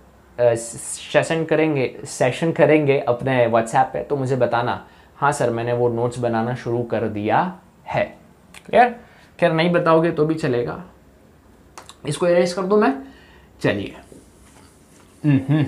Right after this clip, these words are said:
हम्म। चलिए, chemical property। So what we have is, students, आर एक्स plus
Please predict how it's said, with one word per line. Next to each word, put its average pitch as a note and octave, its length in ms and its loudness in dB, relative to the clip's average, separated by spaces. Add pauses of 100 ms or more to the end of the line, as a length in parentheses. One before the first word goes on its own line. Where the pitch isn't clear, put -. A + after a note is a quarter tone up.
हम्म। D3 320 2 (880)
चलिए, C#3 380 6
chemical G#3+ 440 6
property। G3+ 580 4
So A#3+ 120 6
what B3+ 180 6
we D4 120 4 (100)
have F#3 220 6
is, F#3+ 160 -6
students, G3+ 460 2
आर D#3+ 260 6
एक्स - 560 -6 (680)
plus E3+ 140 6